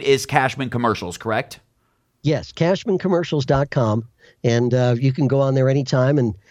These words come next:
Speaker 1: and, and you can contact me anytime, Mark, M A R C, at cashmancommercials dot com. You can contact me anytime with any questions.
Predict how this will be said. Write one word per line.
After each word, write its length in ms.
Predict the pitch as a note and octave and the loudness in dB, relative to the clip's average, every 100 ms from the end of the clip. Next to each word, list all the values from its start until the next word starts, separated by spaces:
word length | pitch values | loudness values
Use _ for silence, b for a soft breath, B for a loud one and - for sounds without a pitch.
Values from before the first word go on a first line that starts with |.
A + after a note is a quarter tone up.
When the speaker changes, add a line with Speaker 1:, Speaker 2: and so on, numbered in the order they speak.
| B B | B B
Speaker 1:
and, 180 | D3 E3 G3 | 0 0 0
and 140 | G3+ | -2
you 60 | A3 | 0
can 180 | A3+ F#3+ | -2 0
contact 480 | A3 A#3 G3 D#3 | 0 0 0 0
me 100 | D#3 | 0
anytime, 420 | D#3+ D3+ F3 D#3 C3+ | 2 0 0 0 2
Mark, 440 | D#3+ E3+ B2+ C#3+ | 2 2 -2 -2
M 140 | C#3+ D3+ | 0 2
A 100 | D3 | 2
R 140 | C#3+ | 0
C, 360 | - D3+ C3+ C3 B _ D3 | 0 0 0 -2 B _ 0
at 320 | C#3 B2+ - - | 0 0 -6 -6
cashmancommercials 960 | E3 C3+ B2 D3 C3 C#3 C3+ B2+ A#2 A#2 | 0 0 0 -2 0 0 0 0 -2 2
dot 240 | A#2+ A#2+ | 0 2
com. 340 | C#3 B2 C#3 - b b | 0 2 0 -4 b b
You 80 | - | -2
can 240 | C#3+ C3+ - - | 0 -2 -6 -4
contact 440 | D#3+ D3+ D#3 B2+ | -2 0 0 0
me 120 | C#3 C3 | 2 2
anytime 520 | D3+ D3+ C#3 D#3+ G3 _ _ - | 0 2 2 2 -2 _ _ -2
with 100 | C3+ | 0
any 140 | C#3 D#3+ | 2 2
questions. 580 | D#3 D3+ - A#3 A3 | 0 0 -2 -6 -6